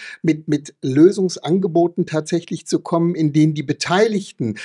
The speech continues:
genau diese Diskussionen nicht führen mussten, sondern bewerten konnten, für sich nochmal schauen konnten und dann sagten, wir möchten genau diesen Weg gerne mitgehen und auf der, quasi auf der Überholspur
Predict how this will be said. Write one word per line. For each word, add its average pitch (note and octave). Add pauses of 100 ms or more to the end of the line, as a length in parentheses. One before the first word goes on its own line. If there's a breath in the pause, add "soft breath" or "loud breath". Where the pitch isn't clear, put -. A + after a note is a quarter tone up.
(100)
genau E3
diese F#3
Diskussionen F3
nicht F3
führen F#3+
mussten, E3+
sondern E3 (320 loud breath)
bewerten E3+
konnten, F#3+
für -
sich D#3+
nochmal E3
schauen F3
konnten F3
und D#3
dann D3+
sagten, D#3
wir D3+
möchten D3+
genau D3
diesen D#3
Weg C#3+
gerne C#3+
mitgehen C#3+ (260 loud breath)
und D3
auf D#3
der, C#3+
quasi F3
auf F3
der E3
Überholspur F#3+